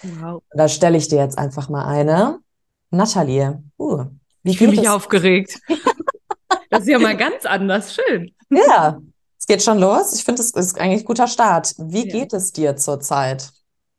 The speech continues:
Speaker 1: Ich fühle mich, wir haben gerade drüber gesprochen, ein wenig im, in der Wintermüdigkeit. Ich
Speaker 2: Mhm.
Speaker 1: fühle mich gleichzeitig aufgeregt auf das, auf alles, was vor mir liegt, auf alles, was noch kommt,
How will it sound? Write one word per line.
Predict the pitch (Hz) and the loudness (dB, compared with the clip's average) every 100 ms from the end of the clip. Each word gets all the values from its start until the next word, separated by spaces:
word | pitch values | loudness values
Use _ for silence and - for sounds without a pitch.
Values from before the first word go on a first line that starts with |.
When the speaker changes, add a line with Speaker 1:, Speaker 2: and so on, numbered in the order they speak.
| _ _ _ _ _ _ _ | _ _ _ _ _ _ _
Speaker 1:
Ich | 226 220 | -8 -8
fühle | - 294 294 | 0 2 4
mich, | 233 311 | 2 0
wir | 254 | -2
haben | 208 | -4
gerade | 196 208 | -2 -2
drüber | 202 202 | -2 -6
gesprochen, | 196 - 208 | -6 -8 -2
ein | 226 214 | 2 4
wenig | 247 269 247 | 6 4 2
im, | 226 220 | 2 2
in | - 214 | 4 2
der | 214 | 2
Wintermüdigkeit. | 190 277 277 202 208 196 - 214 208 392 - - - | 4 2 2 0 0 -4 -6 -4 -2 -4 -8 -16 -10
Ich | 180 143 | -8 -4
Speaker 2:
Mhm. | |
Speaker 1:
fühle | 170 | 2
mich | - 226 - - _ 185 _ | 4 4 0 -16 _ -20 _
gleichzeitig | 214 233 - - 285 269 254 240 - _ | -2 -2 -6 -6 -4 -2 -2 -4 -8 _
aufgeregt | 196 233 240 - - _ 277 294 359 - - - 226 - | -2 -2 -4 -16 -20 _ -6 -4 -4 -8 -18 -18 -12 -4
auf | 208 - - | -4 -6 -10
das, | - 202 - | -6 -6 -6
auf | 196 - | -6 -2
alles, | 233 240 | -2 -2
was | 240 | -2
vor | 220 | 0
mir | 202 233 | 2 2
liegt, | 214 262 - | 0 -4 -4
auf | 165 | -6
alles, | 160 233 208 | -2 -2 -2
was | 220 | -2
noch | 220 214 | -4 -4
kommt, | - 214 214 269 | -2 0 2 0